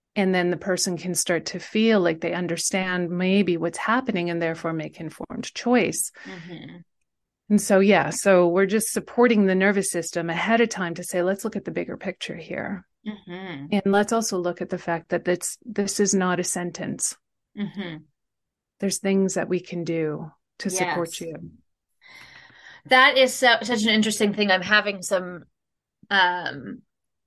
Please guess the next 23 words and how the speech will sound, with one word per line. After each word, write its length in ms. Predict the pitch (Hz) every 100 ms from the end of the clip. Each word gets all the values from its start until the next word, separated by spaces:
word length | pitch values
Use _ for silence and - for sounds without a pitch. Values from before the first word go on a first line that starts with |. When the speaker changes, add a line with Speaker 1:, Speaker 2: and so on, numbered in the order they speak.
| _ _ _ _
Speaker 2:
some 300 | - 214 202
conversations 760 | 214 214 202 196 190 202 190 185
with 140 | 175
recent, 520 | 196 190 185 190 175 -
or 100 | 185
with 200 | 180 180
clients 720 | 208 208 196 175 160 - - _ _ _ _ _
pop 240 | - 202 202
into 180 | 180 190
my 100 | 170
head 460 | 175 196 180 175
as 220 | 180 170
you're 180 | 180 170
having 300 | 180 175 170
these, 180 | 170 170
as 460 | - 175 - 175 175
you're 140 | 170
explaining 560 | 165 - 202 208 214 180
some 180 | 175
of 100 | 165
these 200 | 170 165
things 260 | 170 156 156
about 320 | 165 160 -